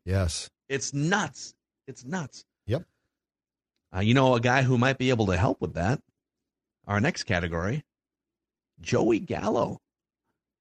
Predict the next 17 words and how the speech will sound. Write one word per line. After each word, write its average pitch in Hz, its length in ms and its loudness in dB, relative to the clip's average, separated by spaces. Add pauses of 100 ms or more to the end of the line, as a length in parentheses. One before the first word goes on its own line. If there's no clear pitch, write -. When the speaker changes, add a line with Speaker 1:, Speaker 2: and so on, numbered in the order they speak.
(240)
Speaker 2:
with 127 160 0
one 156 140 2
of 156 60 2
the 139 60 4
best 139 280 0
games 180 260 2
of 151 80 2
his 160 140 2
career 131 520 2
on 113 180 4
Saturday. - 400 2
People 135 280 0
were 131 100 6
upset 127 360 2
that 107 80 -2
he 101 60 0
didn't 107 220 2